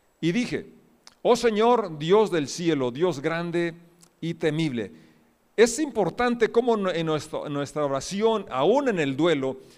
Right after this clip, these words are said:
aún en, en el ayuno o en la pérdida, en la situación en que nos encontremos, nuestra oración esté centrada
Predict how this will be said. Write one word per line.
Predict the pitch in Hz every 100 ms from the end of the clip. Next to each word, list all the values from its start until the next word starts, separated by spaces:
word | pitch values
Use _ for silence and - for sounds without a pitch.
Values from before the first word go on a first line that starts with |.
| _ _
aún | 131 151 220 269 240
en, | 190
en | 151 143 135
el | 127 120
ayuno | 120 208 196 185
o | 120 131 127 120 110 123
en | 127 123 117
la | 117
pérdida, | 110 214 214 185 160 175 160
en | 117 123
la | 113
situación | 123 - 185 220
en | 208
que | 160
nos | 139
encontremos, | 139 131 131 151 160 160
nuestra | 147 143 147
oración | 139 131 - 190 180
esté | 143 180 185
centrada | 175 156 131 120 - 175 170 175 185 185 -